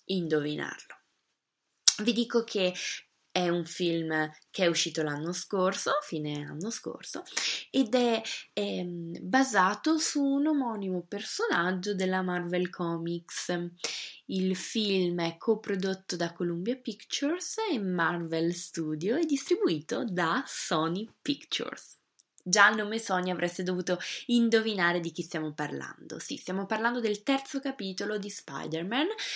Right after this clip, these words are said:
intitolato No Way Home, che è appunto uscito, ehm, a fine duemilaventuno. È il sequel di Spider-Man Far From Home del duemiladiciannove e, e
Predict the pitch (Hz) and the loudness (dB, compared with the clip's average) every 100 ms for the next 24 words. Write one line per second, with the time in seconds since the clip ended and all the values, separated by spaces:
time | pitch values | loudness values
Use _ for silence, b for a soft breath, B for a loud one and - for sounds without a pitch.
0 | B B 214 202 196 185 185 190 180 180 | B B 0 0 0 2 2 0 0 2
1 | 180 165 170 165 151 151 165 226 - B | 4 4 4 2 0 -2 0 -2 -2 B
2 | B - 269 208 190 220 - 170 156 170 | B -2 -2 -2 -4 -4 -2 -4 0 0
3 | 170 - 165 160 156 156 185 185 170 170 | 0 -4 -6 -4 -6 -2 -2 -2 -2 0
4 | 165 160 156 151 147 151 147 139 135 156 | 0 0 0 0 0 -4 -6 -6 -6 -8
5 | 156 B B B B B - 214 196 - | -10 B B B B B 0 2 2 0
6 | 220 208 - 220 208 190 185 185 - 202 | 0 0 0 0 -2 -2 -4 -6 -2 0
7 | 202 196 196 202 - - - 185 185 185 | 0 -2 -4 -6 -8 -8 4 6 6 2
8 | - - 180 180 226 226 247 277 330 226 | -6 -4 -4 -2 -2 0 2 4 4 4
9 | 185 175 170 170 - 226 196 156 156 196 | 0 0 0 0 0 -2 0 2 2 0
10 | 269 - 240 - 196 | -2 -2 -2 -2 -2